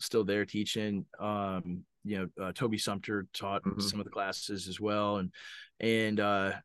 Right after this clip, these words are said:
Speaker 1: yeah, I, I was so incredibly blessed to, to get to take part in that.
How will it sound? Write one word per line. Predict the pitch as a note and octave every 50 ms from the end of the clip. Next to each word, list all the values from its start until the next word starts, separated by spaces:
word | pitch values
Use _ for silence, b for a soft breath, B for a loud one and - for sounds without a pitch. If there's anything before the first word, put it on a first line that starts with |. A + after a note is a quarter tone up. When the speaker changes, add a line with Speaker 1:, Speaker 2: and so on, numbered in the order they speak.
| _ _
Speaker 1:
yeah, | G2+ G#2 A2 G2+ F#2+
I, | G2 A2 A#2+ A#2 A2 G#2+ - - _ _ _ _ -
I | G2+ A2 A2+ A2+ A2+ A2 A2 G#2+ G#2 G2+ F#2+
was | G2+ G2+ G2 F#2+ -
so | - - A#2+ A2+ A2 A2 A2 A2 G#2 G2+ G#2 - -
incredibly | G#2+ G2+ - - G#2+ G#2 F#2 G2+ F#2+
blessed | F#2 F#2+ F#2+ G2 F#2+ F2+ - - -
to, | - G2 G2 F#2 F#2 F2+ E2+ - - - - -
to | - G#2
get | F2+ F2 G#2 G2 -
to | -
take | - - F#2+ E2+ -
part | - G2 E2 C#2+ F#2+
in | F#2
that. | F2+ F#2 F#2 F#2 F#2 -